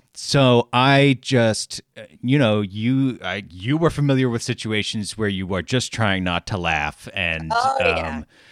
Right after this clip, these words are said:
Speaker 1: this was one of those. It just struck me as the quintessential pop mom moment. That's it, Mom. That's my hot dog story that's not about hot dogs. It's ranked in the top one hundred worldwide of hot dog stories, though. <laughs>
Speaker 2: I love that story.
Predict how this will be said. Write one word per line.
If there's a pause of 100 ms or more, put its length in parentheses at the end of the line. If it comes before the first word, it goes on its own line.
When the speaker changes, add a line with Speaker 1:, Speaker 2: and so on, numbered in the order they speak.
(640)
Speaker 1:
this
was
one
of
those.
It
just
struck
me
as
the
quintessential
pop
mom
moment.
That's
it,
Mom.
That's
my
hot
dog
story
that's
not
about
hot
dogs.
It's
ranked
in
the
top
one
hundred
worldwide
of
hot
dog
stories,
though. (580)
<laughs>
Speaker 2:
I
love
that
story.